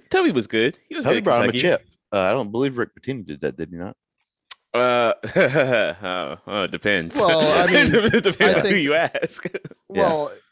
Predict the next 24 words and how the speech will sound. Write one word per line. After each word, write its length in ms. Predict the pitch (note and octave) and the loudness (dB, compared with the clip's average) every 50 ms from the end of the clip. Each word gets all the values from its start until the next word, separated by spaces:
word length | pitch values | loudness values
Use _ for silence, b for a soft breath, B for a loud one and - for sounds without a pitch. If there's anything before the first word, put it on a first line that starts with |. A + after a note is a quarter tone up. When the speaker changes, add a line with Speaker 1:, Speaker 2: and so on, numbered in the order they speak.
| _ _ _ | _ _ _
Speaker 3:
I 140 | - E3 D#3 | -2 0 0
Speaker 2:
Tubby 120 | D#3 D3+ C#3 | 2 2 2
Speaker 3:
think 100 | A2+ - | 0 0
Speaker 2:
Smith 240 | - C3+ D3 E3+ | 0 0 0 2
Speaker 3:
that 60 | C3 A#2+ | 2 2
Speaker 2:
at 60 | G2+ | 0
least 180 | G#2+ F#2+ - | 0 0 -2
won. 440 | - G2+ A2 C3+ G#2 C#2+ C#2 F2+ F#2 - _ _ _ _ _ _ | -4 -4 -4 -2 -4 -4 -6 -8 -10 -14 _ _ _ _ _ _
Speaker 1:
Yeah. 140 | - - - - - D#3+ _ _ _ _ _ _ _ _ _ _ _ _ _ _ _ - | -18 -18 -16 -18 -18 -20 _ _ _ _ _ _ _ _ _ _ _ _ _ _ _ -10
Speaker 3:
Well, 240 | A3 A3 E3+ C3+ B2+ | -4 -2 -2 -2 -2
but, 320 | B2+ - C3+ B2+ A#2+ - - | 0 0 0 0 0 -2 -2
I 100 | D3 C#3 | -2 -2
mean, 160 | C#3 C#3 B2+ | -2 -2 -4
I 140 | A2+ A#2 A#2+ | -4 -4 -6
think 240 | A#2 - B2+ A2+ - | -6 -8 -10 -8 -4
that 200 | A#2+ A#2 G#2+ - _ _ _ _ _ _ _ _ _ _ _ _ _ _ - | -4 -4 -4 -4 _ _ _ _ _ _ _ _ _ _ _ _ _ _ -4
to 120 | - G3 | -4 -2
be, 100 | D3 C#3+ C#3+ C#3+ _ _ _ _ _ - | -2 -4 -8 -14 _ _ _ _ _ -4
to 100 | - G#3+ | -4 -4
give 360 | F3 - D#3+ D3 B2+ A#2+ - | 0 2 2 2 2 0 -4
Pitino 540 | - C3 B2 - - C#3 C3+ B2+ A#2 A2+ A2 | -10 -10 -8 -4 -4 -2 0 0 0 -2 -2
his 180 | A#2+ A2 G2 | -4 -6 -8
credit, 480 | - - - D3+ C#3+ B2 A2 G#2 G2+ - _ _ _ _ _ _ _ _ _ _ - | -8 -4 0 0 2 2 2 0 -2 -6 _ _ _ _ _ _ _ _ _ _ -4
the 200 | B2 B2 A#2 | -4 -4 -4